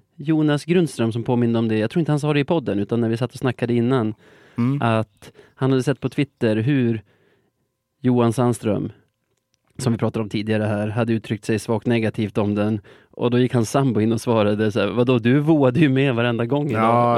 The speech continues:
Speaker 1: Och
Speaker 2: exakt.
Speaker 1: den har ju något. Den sätter sig hos folk ändå. Jag voar med varje gång, även framför T V:n.
Speaker 2: <laughs> Gör du det?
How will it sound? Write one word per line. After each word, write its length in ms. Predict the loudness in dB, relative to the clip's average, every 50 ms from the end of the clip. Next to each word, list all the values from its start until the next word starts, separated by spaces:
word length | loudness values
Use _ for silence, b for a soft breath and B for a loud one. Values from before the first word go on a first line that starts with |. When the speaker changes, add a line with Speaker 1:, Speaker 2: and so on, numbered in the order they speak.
| 2
Speaker 1:
Och 60 | 0 0
Speaker 2:
exakt. 360 | -2 -4 -6 -6 -6 -2 0
Speaker 1:
den 140 | 2 2 4
har 160 | 2 2 2
ju 100 | 0 0
något. 240 | -2 -6 -8 -12 -6
Den 140 | -2 -2 0
sätter 260 | 0 -2 -2 -2 -2
sig 120 | -2 -2 -2
hos 120 | -2 -2
folk 240 | -4 -4 -4 -4 -4
ändå. 260 | -6 -6 -6 -8 -12 b b b b b
Jag 240 | 0 2 2 2
voar 220 | 2 2 2 2 2
med 220 | 2 2 0 0 0
varje 220 | 0 0 0 0
gång, 280 | 0 -2 -2 -4 -6 -4
även 200 | -2 0 0 2
framför 200 | 0 0 -2 -2
T 180 | -2 -2 -2 0
V:n. 240 | -2 -2 -4 -6 -12 -16 _ _ _ _
Speaker 2:
<laughs> 260 | _ _ -2 0 2 4
Gör 200 | 4 4 4 4
du 100 | 2 2
det? 100 | 2 -2